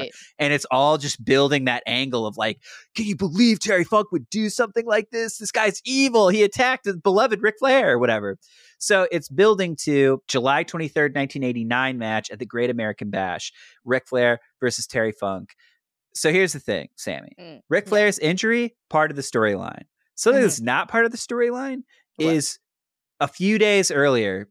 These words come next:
Speaker 2: maybe a week, Terry Funk legitimately breaks his tailbone.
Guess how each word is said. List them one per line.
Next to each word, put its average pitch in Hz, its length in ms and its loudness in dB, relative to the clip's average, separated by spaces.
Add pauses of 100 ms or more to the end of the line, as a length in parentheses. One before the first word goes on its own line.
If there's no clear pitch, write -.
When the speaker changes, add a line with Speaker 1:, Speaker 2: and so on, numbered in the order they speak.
Speaker 2:
maybe 147 240 2
a 135 60 2
week, 123 480 0 (500)
Terry 196 300 2
Funk 151 400 -2 (100)
legitimately 113 1300 -2 (320)
breaks 113 520 -2
his - 240 -6
tailbone. 87 580 -6